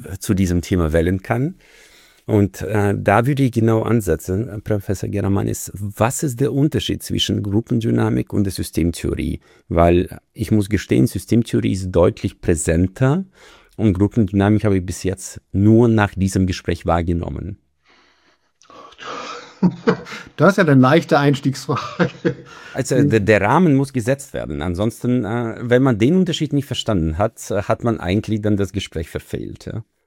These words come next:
Speaker 2: Das stimmt. Ja, <clears throat> wo fange ich an? Also, das, äh, das Großartige an der Systemtheorie ist, ähm, dass sie es schafft, ähm, soziale Systeme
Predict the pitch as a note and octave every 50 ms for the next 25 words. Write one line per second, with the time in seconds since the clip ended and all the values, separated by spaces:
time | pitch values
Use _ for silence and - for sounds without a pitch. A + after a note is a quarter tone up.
0 | _ _ _ - D#3+ D#3+ D#3+ - - - - G2 F#2 F2 - - _ _ - -
1 | - - - - _ - - - _ _ _ _ - C#3+ E3+ F#3 E3+ D3+ C3 A#2
2 | G#2 G2 - - - _ - - - - - G3+ G3 F3+ D3 C3+ A#2+ G#2 - -
3 | - _ - C#3+ C#3+ C3+ - C#3 C3 C3+ B2 B2+ A#2+ G2 F#2+ G2 _ _ _ _
4 | _ _ - - - - _ _ _ _ _ - C3 C3+ C#3+ C#3 A#2 A#2+ A2 -
5 | - _ _ _ _ _ _ _ _ _ _ _ _ _ - D#3 D#3 D#3 - -
6 | - - - E3+ E3 E3 D#3+ F3 D3+ D#3+ C#3+ - - D#3 F3+ A3 A3+ - G#3 F#3+
7 | F#3 - F#3 F3+ - F3 F3 D#3 D#3+ D#3+ D#3 D#3 D3 D3 D3+ C3+ - - - D#3+
8 | F3+ G3 F3+ - - F3 E3+ E3+ D#3+ D#3+ E3+ E3+ E3+ - E3 D#3+ C#3 - - -
9 | F3+ - C#3+ C#3+ C#3 C3+ C3+ C#3 C3+ C3+ B2+ - C#3 C#3 - - C3+ C3 C#3 C3+
10 | B2+ - - - C3+ D3+ F#3 F#3 - - - _ - _ - - - - - _
11 | _ - - D3 D3 C#3+ C#3+ C#3 C#3 C3+ B2+ C3+ C#3 C3+ - - - C#3 C#3 D3
12 | E3 E3+ E3 D3+ C3 C3+ C3+ - - - - - D#3+ E3+ F#3+ G#3 G3+ G3 G3 G3
13 | G3 F#3+ F3+